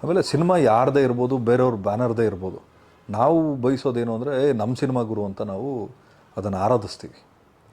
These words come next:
ಆ, ಅದು, ಆ, ಎಲ್ಲ ಪ್ರೊಡ್ಯೂಸರ್ಗಳಲ್ಲೂ ಬರಬೇಕು, ಎಲ್ಲ ಹೀರೋಗಳಲ್ಲೂ ಬರಬೇಕು, ಎಲ್ಲ ಡೈರೆಕ್ಟರ್ಗಳಲ್ಲೂ ಬರಬೇಕು. ಒಂದು ಸಿನಿಮಾ ಗೆಲ್ತು ಅಂದರೆ ನಾವು ಅದನ್ನು ಮಾದರಿಯಾಗಿ ತೊಗೋಬೇಕು. ನಾನು, ನನಗೂ ಒಂದು ಆಸೆ ಇದೆ, "ಇಲ್ಲಪ್ಪ, ಆ ಥರದ್ದೊಂದು ಸಿನಿಮಾ ಮಾಡಬೇಕು" ಅಂತ.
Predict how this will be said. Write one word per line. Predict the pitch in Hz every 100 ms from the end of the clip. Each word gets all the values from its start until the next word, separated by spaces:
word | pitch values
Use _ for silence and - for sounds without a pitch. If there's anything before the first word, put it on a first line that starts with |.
| _ _ -
ಆ, | 110 101 - -
ಅದು, | 202 180 143
ಆ, | - - - _ _ - - 117
ಎಲ್ಲ | 110 110 135
ಪ್ರೊಡ್ಯೂಸರ್ಗಳಲ್ಲೂ | - 123 123 120 117 117 120
ಬರಬೇಕು, | 117 113 117 127 123
ಎಲ್ಲ | 98 117 123
ಹೀರೋಗಳಲ್ಲೂ | 110 120 127 117 110 107
ಬರಬೇಕು, | 104 101 101 117
ಎಲ್ಲ | 104
ಡೈರೆಕ್ಟರ್ಗಳಲ್ಲೂ | 107 98 101 101 98 95 87
ಬರಬೇಕು. | 85 87 95 120
ಒಂದು | 120
ಸಿನಿಮಾ | 135 156
ಗೆಲ್ತು | 120 131 127 127
ಅಂದರೆ | 143
ನಾವು | 135 117
ಅದನ್ನು | 123 104
ಮಾದರಿಯಾಗಿ | 98 117 113 92
ತೊಗೋಬೇಕು. | - 85 - - _ _ _ _ -
ನಾನು, | 220 214 160
ನನಗೂ | 127 151 175
ಒಂದು | 143 117 98 92
ಆಸೆ | 95 - 98
ಇದೆ, | 135
"ಇಲ್ಲಪ್ಪ, | 135 123 120
ಆ | 107
ಥರದ್ದೊಂದು | 117 110 110
ಸಿನಿಮಾ | - 113 117
ಮಾಡಬೇಕು" | 92 85 82 -
ಅಂತ. | 110